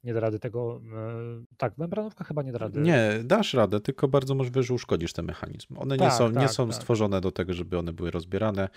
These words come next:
Speaker 1: Tak.
Speaker 2: e, w klawiaturach mechanicznych. W ogóle jak kupisz troszkę lepszą, e, klawiaturę, to przeważnie w zestawie jest dołączany taki kluczyk, który się wpina w
Speaker 1: Keycap
Speaker 2: klawisz,
Speaker 1: remover.
Speaker 2: dokładnie, i on bez problemu wyciąga jeden za,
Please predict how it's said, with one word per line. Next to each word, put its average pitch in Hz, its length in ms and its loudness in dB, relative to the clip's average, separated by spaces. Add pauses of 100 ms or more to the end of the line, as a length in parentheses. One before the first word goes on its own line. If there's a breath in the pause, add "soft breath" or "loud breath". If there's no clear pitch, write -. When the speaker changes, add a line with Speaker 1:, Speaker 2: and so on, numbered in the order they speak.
(280 loud breath)
Speaker 1:
Tak. 117 140 -4
Speaker 2:
e, 92 100 4
w - 80 -4
klawiaturach 92 520 2
mechanicznych. 92 580 -4
W 90 60 -4
ogóle 90 280 4 (120)
jak - 240 -8
kupisz - 460 -4
troszkę - 300 -4
lepszą, 101 420 -2 (580 loud breath)
e, 92 280 0
klawiaturę, 113 440 2
to 123 100 -2
przeważnie 113 400 0
w 104 40 -4
zestawie 104 380 -2
jest 95 240 0
dołączany 95 460 -2
taki - 240 -6
kluczyk, - 440 -2
który - 260 -4
się - 140 -6
wpina 117 300 -2
w - 40 -2
Speaker 1:
Keycap 143 100 2
Speaker 2:
klawisz, 101 440 2
Speaker 1:
remover. - 260 -10
Speaker 2:
dokładnie, 92 520 0
i 107 160 -4
on 143 160 -2
bez 131 160 -4
problemu 95 440 0
wyciąga 87 560 -4
jeden 85 300 -2
za, - 120 -4